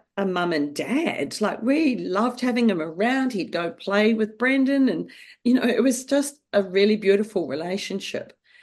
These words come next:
And then sadly, when Dad died, um, things broke down because there was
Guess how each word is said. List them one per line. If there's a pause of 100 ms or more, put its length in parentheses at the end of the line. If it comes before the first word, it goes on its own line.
(260)
And
then
sadly, (280)
when
Dad
died, (1700)
um, (1040)
things
broke
down
because (1200)
there
was